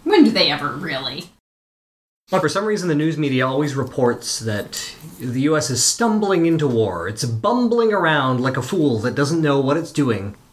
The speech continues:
Speaker 2: And when they do admit that there are mistakes or bad decisions that are made, it's al-, the U S is always painted in such a positive light. Like they were trying to do good.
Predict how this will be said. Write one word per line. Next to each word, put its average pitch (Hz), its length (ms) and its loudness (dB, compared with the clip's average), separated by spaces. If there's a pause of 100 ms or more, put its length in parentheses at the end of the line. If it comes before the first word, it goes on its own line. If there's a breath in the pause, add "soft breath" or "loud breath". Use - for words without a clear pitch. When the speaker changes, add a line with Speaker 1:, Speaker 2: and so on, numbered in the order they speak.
(420)
Speaker 2:
And 185 260 4 (140)
when 190 300 0
they 180 120 2
do 220 680 0 (240)
admit 165 500 2
that 127 440 0
there 127 220 2
are 110 460 0
mistakes 127 1000 -2
or 107 340 0
bad 120 400 2
decisions 113 520 0
that 120 100 -2
are 113 60 0
made, 113 440 2 (260 loud breath)
it's 147 160 0
al-, 196 240 2
the 156 320 -2
U 240 140 2
S 220 140 0
is 202 80 -2
always 196 240 2
painted 185 500 0
in 135 180 0
such 131 300 -2
a 117 240 2
positive 131 540 -2
light. 110 280 -2
Like 139 160 -6
they 254 60 2
were 254 140 4
trying 262 720 4
to - 100 -4
do 113 240 4
good. 101 540 -2